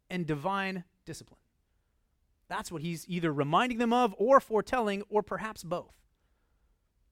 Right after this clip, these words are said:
So he says, "Look, just keep that in mind." And then verse seven is the encouragement. "But you," so he's saying in opposition to that, that's not where you are. "But you be strong and do not lose courage." Again, he's saying right now you're doing good. You have courage. You're being faithful.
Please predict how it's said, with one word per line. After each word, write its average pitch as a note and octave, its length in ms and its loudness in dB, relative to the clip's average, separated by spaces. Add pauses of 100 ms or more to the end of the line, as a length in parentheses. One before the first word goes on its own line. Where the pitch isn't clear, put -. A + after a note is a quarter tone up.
(1120)
So - 140 -20
he F3 80 -8
says, F#3+ 280 0
"Look, C#4 160 -6
just - 220 -10
keep - 240 -4
that A#3+ 180 0
in A3+ 120 0
mind." G#3+ 400 4
And G3+ 120 0
then A#3 120 4
verse A#3 200 2
seven B3+ 300 -2
is F#3+ 80 -2
the G#3+ 140 -2
encouragement. E3 560 -4 (100)
"But F3 580 6 (460)
you," A3+ 340 4
so A#3 120 -6
he's A3+ 120 -4
saying G#3+ 200 2
in G#3+ 120 2
opposition A3+ 520 0
to D#3 60 -2
that, C#3 240 -2
that's B3+ 180 -2
not A3 180 -4
where A3 120 0
you F#3+ 180 -2
are. E3+ 420 -2 (1160)
"But F#3+ 120 0
you C4+ 220 6
be F#3+ 200 0
strong G3+ 800 2
and G3+ 120 0
do G3+ 80 0
not G#3+ 220 4
lose A#3+ 440 6
courage." G#3+ 640 0
Again, G3+ 260 -4
he's F#3+ 120 -2
saying A3+ 180 -2
right A3+ 160 4
now C4 140 2
you're C4 100 0
doing A3 220 0
good. A3+ 240 4
You F3 80 -2
have A3+ 420 -2
courage. D#3+ 380 -4
You're F3+ 80 -4
being G3+ 340 -4
faithful. C#3+ 560 -8